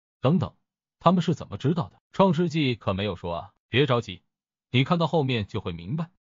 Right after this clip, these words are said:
上帝用尘土造了亚当，吹了一口气激活他，然后用他的肋骨造了夏娃。上帝特特叮嘱过亚当，不要吃那棵知善恶树的果子，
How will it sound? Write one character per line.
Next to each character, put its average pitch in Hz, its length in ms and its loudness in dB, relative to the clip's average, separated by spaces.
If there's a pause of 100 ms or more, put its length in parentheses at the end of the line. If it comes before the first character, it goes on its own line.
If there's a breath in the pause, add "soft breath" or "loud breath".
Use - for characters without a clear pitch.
上 170 260 6
帝 156 120 2
用 151 180 0
尘 131 220 0
土 101 180 -6
造 101 160 0
了 92 80 -2
亚 95 160 -2
当， 92 220 -8 (500)
吹 175 180 2
了 175 80 0
一 151 120 -4
口 85 160 -8
气 101 120 -10
激 127 220 -6
活 92 160 -12
他， - 180 -14 (520)
然 165 180 4
后 175 100 2
用 165 180 2
他 139 120 0
的 139 80 0
肋 127 180 -2
骨 87 200 -8
造 113 180 -2
了 101 80 -6
夏 92 180 -4
娃。 - 240 -10 (480)
上 185 240 2
帝 170 120 0
特 165 200 -2
特 120 140 -4
叮 143 220 -2
嘱 101 100 -10
过 90 140 -12
亚 82 140 -10
当， 104 200 -10 (140)
不 156 100 4
要 196 160 4
吃 170 140 -2
那 165 160 0
棵 139 260 -2
知 160 140 -6
善 143 220 -4
恶 147 120 -2
树 120 140 -8
的 95 100 -12
果 - 180 -16
子， - 160 -20